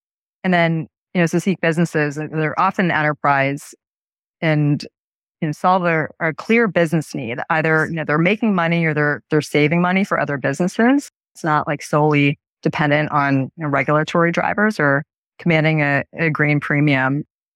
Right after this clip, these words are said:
And then, you know, emission reduction just happens to be the benefit. So, for example,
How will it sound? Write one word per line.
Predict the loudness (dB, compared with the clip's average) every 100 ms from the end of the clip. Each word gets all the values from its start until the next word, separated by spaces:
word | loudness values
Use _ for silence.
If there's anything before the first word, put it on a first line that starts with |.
| _ 0
And | 2
then, | 2 0 0
you | 0
know, |
emission | 2 2 0
reduction | -2 -2 -2 -4 -6
just | -4
happens | -4 -4 -4 -6
to | -2
be | 0 0 -2 -6 _ _ _
the | -2
benefit. | 0 0 -2 -4 -8 -6
So, | -2 0 0 -2
for | -2
example, | 0 0 0 2 2 2 0